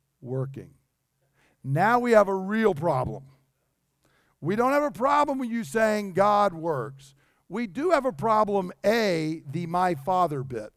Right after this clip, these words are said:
That's a little bit unusual. We don't normally talk that way. And then the "I also am working. My Father works. And so obviously I work too.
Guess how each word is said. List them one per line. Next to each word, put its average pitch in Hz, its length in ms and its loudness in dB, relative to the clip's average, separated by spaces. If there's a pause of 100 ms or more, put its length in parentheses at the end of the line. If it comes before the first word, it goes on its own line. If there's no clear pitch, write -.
(120)
That's - 440 4
a 359 80 -8
little 359 520 -6
bit 311 340 -6 (100)
unusual. 214 1040 -2 (600)
We 180 200 -4
don't 262 260 0
normally 247 460 0
talk 247 380 -2
that 196 280 2
way. 151 500 -2 (480)
And 220 320 2
then 285 420 2
the 226 360 -4 (420)
"I 233 360 4
also 233 680 0
am 190 100 -2
working. 165 500 -6 (160)
My 190 280 4
Father 247 760 0
works. 165 520 -6 (160)
And 247 160 -6
so 285 320 -8 (240)
obviously 269 600 -4
I 233 260 -2
work 233 480 -6
too. 220 720 -6